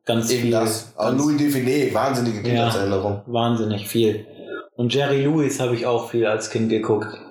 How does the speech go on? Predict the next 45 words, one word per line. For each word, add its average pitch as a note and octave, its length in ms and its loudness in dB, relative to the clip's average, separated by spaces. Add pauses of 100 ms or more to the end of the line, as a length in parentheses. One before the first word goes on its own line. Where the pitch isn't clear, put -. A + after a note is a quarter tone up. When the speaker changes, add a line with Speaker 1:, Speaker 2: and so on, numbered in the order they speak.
(760)
Speaker 1:
Bud A2+ 180 0
Spencer, A#2+ 460 0
Terence A2+ 360 0
Hill B2 220 2
hatten A2+ 180 0
wir A2+ 160 2
heute G#2+ 200 0
auch A#2+ 120 2
schon A#2+ 180 -2
mal. A2+ 380 0 (320)
Speaker 2:
Wie B2+ 100 0
gesagt, C#3 280 2
das B2+ 140 0
ist B2+ 100 -2
das B2+ 220 0
Eheste, C#3 400 0
woran B2 140 0
ich B2 120 -2
mich A#2+ 140 -2
erinnern A#2 240 2
kann, A#2 160 0
wenn G#2+ 80 0
ich G#2+ 120 -10
mich A2 140 0
an G#2+ 100 2
Kindheit A2 300 0
und G#2 120 -2
Fernsehen, G2+ 380 0
Bud G#2 140 2
Spencer G#2 280 0
und G2 80 -2
Terence G2 260 0
Hill. G#2 280 -4 (180)
Speaker 1:
Ja, A2+ 500 -2
und B2 160 0
Zeichentrick. A2+ 600 0 (300)
Speaker 2:
Ja. G#2 280 0
Speaker 1:
Also G#2+ 320 0
se-, A2 260 -2
sehr, A2 280 0
sehr G#2 180 -2
viel G#2 180 -4
Speaker 2:
Aber A#2+ 160 2
da B2 160 2
Speaker 1:
Zeichentrick. A2 460 -4